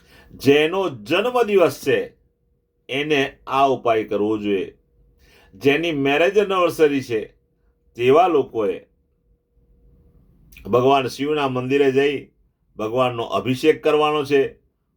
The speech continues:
મગનું દાન કરવાનું છે અને લીલા મગનું દાન કરવાનું છે ભગવાન શિવને. ત્યાર પછી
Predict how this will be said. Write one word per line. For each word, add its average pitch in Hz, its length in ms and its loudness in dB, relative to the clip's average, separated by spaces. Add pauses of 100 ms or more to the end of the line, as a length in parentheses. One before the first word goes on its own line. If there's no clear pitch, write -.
મગનું 139 600 -2
દાન 139 280 2
કરવાનું 143 480 -4
છે 113 320 -6 (1200)
અને 156 500 2
લીલા 131 400 0
મગનું 131 440 -2
દાન 143 300 0
કરવાનું 131 420 -2
છે - 280 -8 (440)
ભગવાન 113 420 0
શિવને. 123 580 -4 (680)
ત્યાર 147 340 2
પછી 135 460 -6